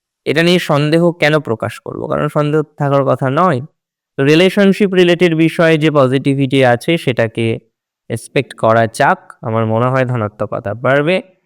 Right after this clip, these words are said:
এবং অন্যান্য বিষয়গুলোকে কেন্দ্র করেও পজিটিভিটি বাড়তে পারে বিস্তর। মাথায় রাখতে হবে, নক্ষত্র শ্রবণার সাংসারিক জীবনটা ভালো যাবে। ডিভোর্স রিলেটেড কেস যাদের চলছে, so কল্ড ভাবে সেপারেট আছেন,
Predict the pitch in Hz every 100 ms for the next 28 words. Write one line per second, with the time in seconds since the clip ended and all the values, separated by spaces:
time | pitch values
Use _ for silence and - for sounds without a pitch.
0 | _ _ - 160 196 165 185 202 220 233
1 | 240 220 190 226 214 208 208 208 214 196
2 | 180 180 180 170 170 175 175 160 139 147
3 | 147 147 139 139 120 110 117 120 113 107
4 | 104 - - - _ _ _ _ _ _
5 | _ _ _ - 127 151 165 165 - 175
6 | 175 170 196 143 - 127 139 127 - 147
7 | 147 165 170 165 - 131 120 135 123 127
8 | - 113 113 113 117 127 147 147 147 160
9 | 214 _ _ _ _ 123 139 165 208 208
10 | - 170 160 160 165 156 - 165 170 170
11 | - - 151 131 123 117 - 113 110 -
12 | - - _ _ _ _ _ _ - 156
13 | 165 170 156 160 156 147 135 139 135 127
14 | 117 - 180